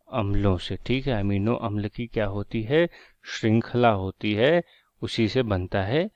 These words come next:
प्रोटीन। ठीक है, श्रृंखला से, किसके? अमीनो अम्ल के। तो होता क्या है कि तीन एंजाइम मुख्य रूप से प्रोटीन के पाचन में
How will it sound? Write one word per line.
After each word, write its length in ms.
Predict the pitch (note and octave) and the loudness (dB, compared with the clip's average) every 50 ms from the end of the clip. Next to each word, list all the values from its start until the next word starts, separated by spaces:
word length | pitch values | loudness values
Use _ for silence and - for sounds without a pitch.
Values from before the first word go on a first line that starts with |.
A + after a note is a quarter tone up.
| _ _ _ - - - | _ _ _ -20 -10 -6
प्रोटीन। 500 | - G#2 G2 - - A2 G2+ F#2 F2+ - - | -4 -4 -4 -2 0 2 2 2 0 -2 -4
ठीक 240 | - B2 A#2+ - - | -6 -6 -6 -4 -4
है, 160 | E3 F3+ G3 - _ _ _ _ | -4 -4 -4 -6 _ _ _ _
श्रृंखला 640 | - - - A2 G#2+ G2+ F#2+ - G2+ G2 F#2 F#2 G2 | -20 -10 -6 -4 -4 -4 -4 -4 -6 -6 -6 -6 -8
से, 200 | - - - G#2 | -8 -8 -8 -6
किसके? 400 | - G#2+ G#2 - - - - E3+ | -6 -6 -6 -8 -8 -6 -4 -2
अमीनो 440 | - A#2+ G#2+ G2+ G2+ G2 G2+ G2 | -2 0 0 0 0 0 0 0
अम्ल 240 | F#2+ F#2+ F#2 F#2 F#2+ - | -2 -2 -4 -6 -8 -10
के। 120 | - F#2+ G2+ - - - - _ _ - | -12 -12 -12 -14 -18 -20 -20 _ _ -6
तो 140 | - - D#3+ C3 | -2 0 0 0
होता 420 | - - G2 F2+ - - C3 C3+ | 0 -2 -6 -4 -2 -2 -2 -2
क्या 240 | - - G#2+ G2+ F#2 | -2 -2 -2 -2 -2
है 240 | F#2 A2 C3 D3+ E3+ - _ - - - _ _ _ - | 0 0 0 0 -2 -4 _ -20 -20 -20 _ _ _ -6
कि 100 | - D#3+ - _ _ _ _ | -4 -4 -4 _ _ _ _
तीन 320 | - C#3+ D3 D#3 E3+ D#3+ - - | -6 0 2 4 2 2 2 0
एंजाइम 600 | C#3+ A2+ G#2+ G2+ G2+ G2 G2+ G2+ G#2+ B2+ C3 A#2 | 0 0 2 2 2 2 2 2 2 2 2 2
मुख्य 360 | G#2 G#2+ - _ - - A2 | 0 -2 -2 _ -8 -8 -6
रूप 200 | F#2+ G2+ F#2+ F#2 - | -4 -4 -6 -6 -8
से 160 | - - D3+ - | -8 -8 -8 -8
प्रोटीन 540 | _ - A2+ G#2 - - - G#2+ G#2+ G#2 | _ -6 -6 -6 -6 -4 -2 0 0 0
के 140 | G#2 - A#2 - | 0 -2 -4 -4
पाचन 460 | - - G2 F#2 F#2 - - - G2+ | -4 -4 -6 -6 -6 -8 -8 -6 -4
में 240 | G2+ A#2 D3 E3+ | -2 0 0 -2